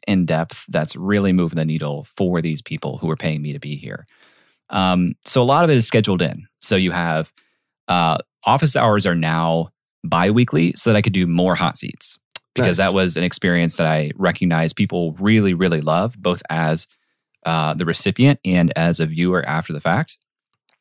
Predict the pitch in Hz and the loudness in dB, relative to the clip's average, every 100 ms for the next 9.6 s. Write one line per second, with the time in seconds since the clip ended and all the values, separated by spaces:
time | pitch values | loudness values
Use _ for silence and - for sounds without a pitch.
0 | _ - - 117 104 95 - 127 - 165 | _ -10 -2 4 4 2 -2 -2 0 2
1 | 151 190 117 80 87 104 90 90 85 82 | 2 4 4 4 2 2 2 2 0 -2
2 | _ _ - - 165 143 110 - 113 87 | _ _ -14 -2 2 4 2 2 2 2
3 | 85 78 82 104 82 71 80 - _ _ | 2 2 2 2 2 0 -2 -6 _ _
4 | - 80 82 - - - _ _ _ 95 | -4 -2 0 0 -2 -6 _ _ _ -2
5 | 92 139 - - _ _ _ _ 98 95 | 0 -2 -8 -14 _ _ _ _ 0 2
6 | 90 85 82 78 76 - - 82 73 - | 2 0 0 0 -2 -8 -6 -4 -4 -6
7 | - 104 101 98 - 85 76 - - - | -2 0 2 0 0 0 0 -2 -2 -4
8 | _ _ - 151 - - - 80 - - | _ _ -6 -4 -2 -2 -2 -2 -6 -8
9 | - - - - 73 | -6 -4 -4 -4 -8